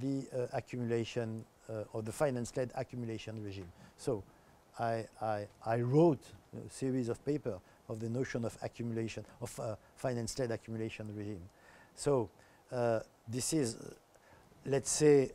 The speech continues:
uh, uh, a special application, you know. Now,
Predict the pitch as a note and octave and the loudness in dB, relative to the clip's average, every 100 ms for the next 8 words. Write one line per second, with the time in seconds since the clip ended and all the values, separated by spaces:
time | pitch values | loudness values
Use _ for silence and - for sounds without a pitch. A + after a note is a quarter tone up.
0 | - A#2+ A#2 A2+ A2+ - A#2+ A2 G#2 G2+ | 2 4 4 4 0 -2 -4 -2 -4 -8
1 | - _ _ _ _ _ - C#3 - - | -16 _ _ _ _ _ 2 2 2 2
2 | G#3 - F#3+ F3+ - F3 - E3 - F#3+ | 4 6 6 4 4 0 2 -2 4 4
3 | E3 - C3 G#2+ G#2 G#2+ G#2 B2 D3 - | 4 2 -2 -2 -6 -6 -4 -6 -8 -14
4 | - - - - - - F3+ A3+ F#3 A#2+ | -20 -20 -20 -16 -4 10 12 12 12 12
5 | F#2+ | 8